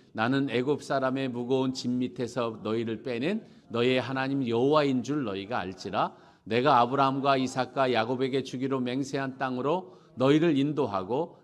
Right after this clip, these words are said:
그 땅을 너희에게 주어 기업을 삼게 하리라. 나는 여호와라 하셨다." 하라. 그래서 첫 번째 일, 그리고 제가 표시해놨죠. 첫째 잔, 너희를 어떻게 했다고요?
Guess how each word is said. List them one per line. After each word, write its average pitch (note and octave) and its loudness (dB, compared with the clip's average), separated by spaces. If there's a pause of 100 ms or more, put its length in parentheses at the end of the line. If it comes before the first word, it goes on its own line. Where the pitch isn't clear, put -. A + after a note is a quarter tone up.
그 C#3+ -2
땅을 C#3+ 2
너희에게 B2+ 2
주어 B2+ 2
기업을 B2+ -2
삼게 E3 -8
하리라. C3+ -2 (160)
나는 A#2+ 0
여호와라 A2+ 0
하셨다." A#2 -8
하라. E2 -14 (480)
그래서 E3 0
첫 G3 -6
번째 F3+ -2
일, D#3 6
그리고 A2+ 0
제가 G2+ -2
표시해놨죠. G2 -8 (360)
첫째 F3 -2
잔, F#2 -8 (380)
너희를 G#2+ 2
어떻게 G#2+ -8
했다고요? G#2+ -8